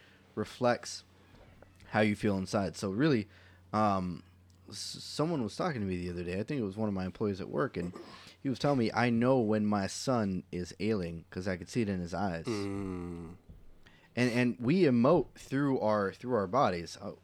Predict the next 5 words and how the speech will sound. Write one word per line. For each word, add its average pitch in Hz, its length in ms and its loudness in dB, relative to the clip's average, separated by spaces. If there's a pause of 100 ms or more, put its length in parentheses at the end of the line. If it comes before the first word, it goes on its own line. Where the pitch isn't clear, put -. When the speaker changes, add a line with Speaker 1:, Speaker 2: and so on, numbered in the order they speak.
(140)
Speaker 1:
all, 104 300 0 (1400)
our 113 80 0
personality 160 580 4
is 110 100 0
basically 110 800 0